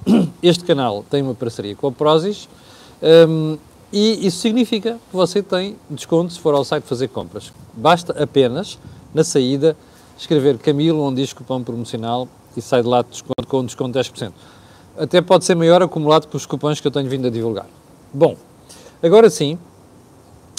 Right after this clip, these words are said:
without further ado, let's do it. E por onde é que vamos começar hoje? <clears throat> Temos aqui muita coisa ao contrário do que parece, em agosto e julho há sempre muita informação. Informação relevante. Por onde é que vamos começar? Perguntava eu.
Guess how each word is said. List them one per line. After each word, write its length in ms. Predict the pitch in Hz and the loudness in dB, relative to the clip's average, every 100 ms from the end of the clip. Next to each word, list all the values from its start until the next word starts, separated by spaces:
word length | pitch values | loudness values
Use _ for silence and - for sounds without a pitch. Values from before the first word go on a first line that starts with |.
| - | -6
without 360 | 139 147 147 - | 2 6 6 6
further 300 | 139 127 131 | 2 4 2
ado, 260 | 117 127 - - - _ - | 0 -6 -8 -20 -20 _ -6
let's 260 | 135 135 - | -2 -2 0
do 140 | 139 | -4
it. 120 | - - - _ - - - - - - | -4 -14 -20 _ -20 -20 -20 -20 -20 -6
E 60 | 254 | -2
por 120 | 269 | 2
onde 120 | 254 | 4
é 40 | 226 | 2
que 40 | |
vamos 180 | 202 160 | 0 -4
começar 340 | 156 135 120 | -6 -4 -4
hoje? 260 | 95 - - - | -4 -10 -18 -6
<clears throat> 440 | - 285 254 196 131 | 6 8 8 6 0
Temos 200 | 170 147 | 0 2
aqui 140 | 156 | 0
muita 300 | 156 226 190 | 2 2 0
coisa 280 | 165 147 143 | 2 2 4
ao 80 | 135 | 0
contrário 400 | 143 120 160 175 | -2 0 0 0
do 140 | 147 | -2
que 80 | 139 | -4
parece, 560 | 135 123 135 143 131 127 | 0 2 2 0 -2 -8
em 80 | 117 | -6
agosto 500 | 117 165 180 - 143 | 0 2 2 0 -4
e 60 | |
julho 460 | 123 139 160 170 147 | -2 2 4 4 2
há 60 | 135 | 0
sempre 300 | 156 139 151 | -4 -6 -4
muita 260 | 185 160 | -4 -4
informação. 440 | 131 123 110 104 - - - - - - | -4 -4 -8 -8 -12 -16 -20 -20 -20 -8
Informação 520 | 135 - 147 151 175 | -6 -2 0 2 2
relevante. 360 | 143 123 95 - - - - - - - - | 0 -2 -6 -14 -20 -20 -20 -20 -20 -20 -8
Por 100 | - | -2
onde 120 | 214 | 2
é 40 | 214 | 2
que 60 | |
vamos 200 | 170 156 | 0 -6
começar? 360 | - 160 190 208 | -6 -4 0 -2
Perguntava 520 | 202 143 127 143 131 | -2 -6 2 2 4
eu. 260 | 147 165 | 2 2